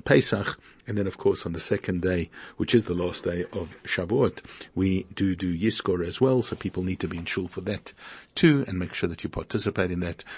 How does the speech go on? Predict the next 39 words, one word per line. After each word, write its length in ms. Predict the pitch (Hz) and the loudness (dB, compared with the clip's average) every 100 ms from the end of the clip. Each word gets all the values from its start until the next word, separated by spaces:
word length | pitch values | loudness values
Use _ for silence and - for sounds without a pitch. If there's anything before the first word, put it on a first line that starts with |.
| - | 0
No, 220 | 147 139 | 6 8
it 120 | 101 - | 6 4
cannot 300 | 165 120 - | 2 2 0
be 80 | |
done 180 | 90 90 | -4 -2
at 100 | 90 | -2
home. 300 | - 104 98 - - - | 2 2 0 -4 -16 -10
Uh, 180 | 104 92 | -6 -2
that 240 | 92 92 - | -2 -2 -2
was 200 | 90 87 | -4 -2
an 100 | 87 | -2
allowance 460 | 90 95 87 - - | 0 0 -2 -8 -4
only 380 | 110 113 98 - - - - | 0 2 0 -8 -18 -20 -20
for, 480 | - - 90 87 95 - | -8 -2 -2 -2 -4 -4
uh, 160 | 90 85 | -6 -2
people 280 | 107 - 90 | -4 -2 -4
to 300 | - 90 80 - - | -2 -2 -4 -10 -6
think 220 | - 127 | 0 2
about 240 | 87 80 - | 2 0 -2
their 140 | 95 | 0
loved 240 | 92 98 98 | 0 0 -2
ones 260 | 92 87 | -2 -4
and 200 | 85 82 | -6 -4
do 140 | 90 104 | 0 2
whatever 300 | 92 104 98 | 2 -2 -4
they 100 | 87 | -6
could 360 | - 127 95 - - - | 6 6 6 -2 -18 -2
during 260 | 107 95 90 | 0 2 2
the 220 | 90 85 - - | -2 -4 -12 -6
time 280 | - 95 92 | 0 0 0
of 140 | - - | -6 -4
covid. 420 | - 123 101 - | -2 0 0 0
No, 180 | 98 - - | 0 -2 -4
now 180 | 95 95 | -6 -4
you 160 | 101 80 | -4 -4
have 240 | 104 - | -4 -4
to 240 | - 85 - - | -6 -6 -8 -8
be 280 | 95 95 87 | -2 -2 -2
in 300 | 113 90 82 | -6 -6 -6